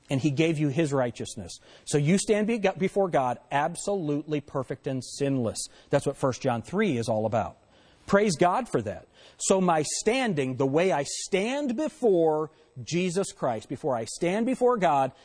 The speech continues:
is absolutely clean and perfect. That's my standing.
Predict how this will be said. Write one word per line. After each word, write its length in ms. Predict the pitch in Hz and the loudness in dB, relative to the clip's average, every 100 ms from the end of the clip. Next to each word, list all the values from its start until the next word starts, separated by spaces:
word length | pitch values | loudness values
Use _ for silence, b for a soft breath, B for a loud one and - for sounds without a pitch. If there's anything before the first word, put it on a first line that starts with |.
| b | b
is 200 | - 131 - | -8 -8 -4
absolutely 880 | 147 165 185 - 214 175 170 - 170 | -2 0 -2 -2 -2 0 0 -2 -4
clean 440 | 165 - 151 143 139 | -4 -6 -4 -2 -4
and 120 | 127 | -4
perfect. 640 | - 190 - - - - - _ _ _ - | 0 -2 -2 -10 -12 -20 -20 _ _ _ 0
That's 200 | 123 - | 0 0
my 120 | 113 | -4
standing. 460 | - 190 185 104 | 0 0 0 -4